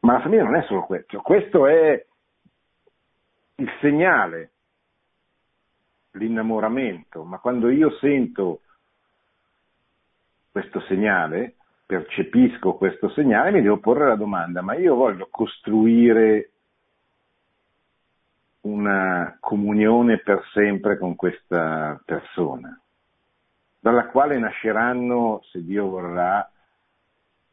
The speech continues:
dei, dei, dei, dei, degli uomini, delle donne, che, eh, saranno la classe dirigente, ma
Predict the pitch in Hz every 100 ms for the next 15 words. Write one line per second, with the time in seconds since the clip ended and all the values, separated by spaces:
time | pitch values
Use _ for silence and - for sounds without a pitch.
0 | _ _ _ _ _ _ _ 87 92 85
1 | 90 78 87 85 76 82 80 73 78 76
2 | 73 69 _ _ _ _ _ _ _ 76
3 | 71 98 143 98 82 73 76 78 113 117
4 | 82 73 _ _ _ _ _ _ _ _
5 | _ _ _ _ _ - 95 117 117 -
6 | 80 82 78 - 90 82 95 139 113 87
7 | 78 - 85 - - 85 85 82 - 123
8 | - 82